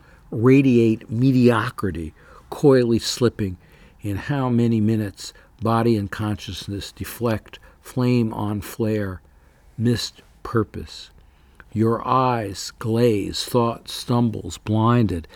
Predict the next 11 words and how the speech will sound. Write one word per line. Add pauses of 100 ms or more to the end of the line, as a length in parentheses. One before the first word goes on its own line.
(180)
speck (840)
upon
speck, (600)
ruffling
edges. (840)
But
do
not
be (100)
delighted (160)
yet.